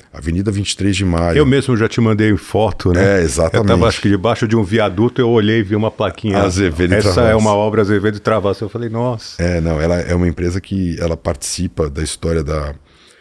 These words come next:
Speaker 1: infraestrutura paulista e brasileira há muitos anos.
Speaker 2: E é
Speaker 1: Ela
Speaker 2: uma empresa que foi pro mercado de capitais, é, há muitos anos também, né?
Speaker 1: Foi, em mil novecentos e oitenta e quatro.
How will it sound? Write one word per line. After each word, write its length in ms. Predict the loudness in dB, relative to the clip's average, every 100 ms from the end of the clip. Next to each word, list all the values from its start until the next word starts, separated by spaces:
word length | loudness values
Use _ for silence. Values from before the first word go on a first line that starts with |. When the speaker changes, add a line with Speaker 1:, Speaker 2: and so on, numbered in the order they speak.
| _ -10
Speaker 1:
infraestrutura 640 | -6 -6 -6 -6 -4 -4 -2
paulista 640 | -2 -2 -2 -4 -4 -6
e 60 | -2
brasileira 720 | -2 -2 -4 -2 0 -2 -4 -12 _ -20 -20 _ -14
há 180 | -10 -4
muitos 540 | 0 0 0 -4 -8
anos. 420 | -10 -12 -18 -18 _ -20 -18 -4
Speaker 2:
E 40 |
é 40 | 0
Speaker 1:
Ela 100 | 2
Speaker 2:
uma 40 |
empresa 300 | 0 0 -2
que 100 | -4
foi 140 | -4 -4
pro 100 | -2
mercado 360 | -2 -2 -6
de 60 | -4
capitais, 680 | -6 -2 -4 -4 -8 -18 -14
é, 240 | -8 -6 -2
há 80 | 0
muitos 520 | 4 4 4 2 2
anos 300 | 2 0 -2
também, 360 | -2 0 0
né? 140 | -2 -2
Speaker 1:
Foi, 140 | -4
em 180 | -4 -2
mil 140 | 0
novecentos 240 | 0 0 -4
e 40 |
oitenta 260 | -2 -2 -2
e 60 |
quatro. 460 | -2 -6 -8 -14